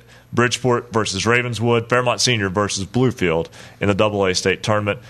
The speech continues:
In Region three, both sectional runner-ups go on the road and win in the regional round. And boys Class A, number one, Magnolia, number eight, Fayetteville, who only has two losses, yet is the eight seed,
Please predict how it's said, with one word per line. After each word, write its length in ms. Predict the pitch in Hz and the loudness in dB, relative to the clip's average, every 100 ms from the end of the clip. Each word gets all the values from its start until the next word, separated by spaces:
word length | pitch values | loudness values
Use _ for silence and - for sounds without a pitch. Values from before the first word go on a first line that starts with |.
| - | -6
In 140 | - 117 | -2 2
Region 340 | 175 170 156 | 2 0 -2
three, 200 | 165 156 | 0 0
both 560 | 131 113 131 139 139 - | -2 -2 0 0 -4 -2
sectional 540 | - 139 - - 135 | 0 0 0 -2 2
runner-ups 760 | 120 120 113 147 123 - - - - | 2 2 4 2 0 -2 -6 -6 0
go 160 | 117 113 | 2 2
on 120 | 110 | 2
the 60 | |
road 400 | 104 123 92 80 - | 0 2 2 -2 -8
and 140 | 92 90 | -4 0
win 320 | 117 85 87 - - - | 2 2 -2 -10 -12 -4
in 60 | |
the 80 | 110 | 0
regional 320 | 139 120 85 | 0 0 -2
round. 200 | 82 80 - - - - - - | -2 -4 -6 -20 -20 -20 -20 0
And 200 | 107 113 | 2 2
boys 260 | 127 135 117 | 2 2 2
Class 320 | 135 123 113 | 2 2 2
A, 260 | 120 117 117 | 2 2 2
number 240 | 110 110 | -2 -2
one, 420 | 104 104 101 95 | 2 0 0 -2
Magnolia, 560 | 95 92 98 110 113 110 | 0 0 0 2 2 2
number 260 | 104 95 95 | 0 2 0
eight, 220 | 87 - | 0 0
Fayetteville, 500 | 151 180 156 190 180 | 0 0 0 2 4
who 100 | 143 | 2
only 200 | 123 113 | 2 2
has 240 | 107 95 | 2 2
two 180 | - 247 | 0 2
losses, 480 | 214 214 214 233 143 | 4 4 2 -2 2
yet 160 | 127 | 2
is 180 | 120 95 | 2 -2
the 160 | 110 - | -4 -4
eight 240 | 151 160 - | -4 -4 0
seed, 400 | 160 175 170 | 2 2 2